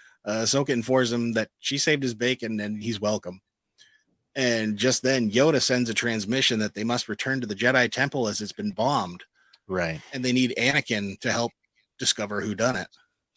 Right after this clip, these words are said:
Speaker 2: Yeah.
Speaker 1: And upon returning, Anakin and Ahsoka are informed that they must lead the investigation, as it might have been a Jedi who committed the bombing,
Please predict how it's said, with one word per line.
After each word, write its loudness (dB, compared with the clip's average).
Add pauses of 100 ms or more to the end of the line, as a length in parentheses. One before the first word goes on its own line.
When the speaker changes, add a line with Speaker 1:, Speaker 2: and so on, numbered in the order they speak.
(420)
Speaker 2:
Yeah. 6 (960)
Speaker 1:
And -4
upon 2
returning, 2
Anakin 2
and -2
Ahsoka 0
are 0
informed 0
that -2 (180)
they -2
must 2
lead 2
the 2
investigation, 0
as -2
it -4
might 2
have -2
been 0
a 0
Jedi 0
who -2
committed 0
the -6
bombing, 0